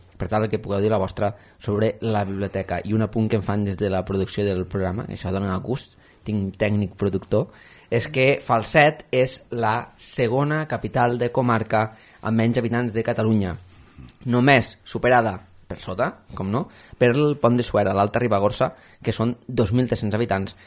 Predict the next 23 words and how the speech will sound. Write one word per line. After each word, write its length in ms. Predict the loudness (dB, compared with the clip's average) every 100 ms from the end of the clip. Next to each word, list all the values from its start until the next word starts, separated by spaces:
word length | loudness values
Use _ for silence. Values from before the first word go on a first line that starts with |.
| -20 -12
amb 220 | -4 0
dades 300 | 0 0 0
del 200 | 0 -2
dos 140 | -2 -2
mil 120 | -4
catorze. 360 | -4 -4 -6 -8
O 40 |
sigui, 260 | -6 -4 -2
la 140 | -2
segona 540 | -2 2 2 2 -2 -6 _ _ _ -8
capital 360 | -4 0 2
de 80 | 2
comarca 520 | 2 2 0 0 -2 -2
amb 180 | -4 -2
menys 220 | -2 0
habitants 460 | -2 -2 -2 -4 -10 -20 _ _
de 160 | -6 -2
tot 180 | -2 -2
Catalunya 640 | 0 0 2 0 0 -4 -10 _ _ -4
té 200 | 0 2
un 140 | 2
equipament, 600 | -2 -6 -4 0 2 0 -4 -12 _ -8
eh, 400 | -6 -6 -6